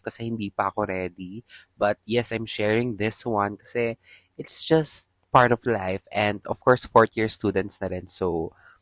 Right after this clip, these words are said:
I don't know. I'm just sharing it. Shout out to Sir Joshua Bautista from U S T. And talagang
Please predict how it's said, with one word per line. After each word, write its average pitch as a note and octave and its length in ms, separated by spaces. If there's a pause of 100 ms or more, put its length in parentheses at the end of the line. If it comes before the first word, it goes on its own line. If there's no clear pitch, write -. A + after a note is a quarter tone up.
(340)
I F3+ 160
don't A#3 240
know. F#3 320
I'm F3 80
just D#3 240
sharing D3+ 400
it. D3+ 320 (240)
Shout D3 480
out D3+ 240
to D3 80
Sir C#3 160
Joshua A#2 640
Bautista G#2+ 720
from A#2+ 320
U G2+ 160
S - 320
T. G#2+ 240
And A2+ 160
talagang A2+ 400